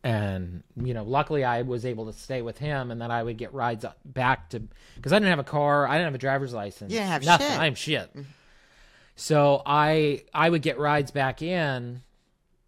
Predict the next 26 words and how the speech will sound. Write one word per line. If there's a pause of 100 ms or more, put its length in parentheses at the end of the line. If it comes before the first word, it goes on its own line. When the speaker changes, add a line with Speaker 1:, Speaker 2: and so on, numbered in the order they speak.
(920)
Speaker 1:
and
then
they
kept
saying
I
was,
you
know, (180)
after
I (480)
was
kicked
out
of
the
barracks
I
was
staying, (560)
they
would
still
fuck
with
me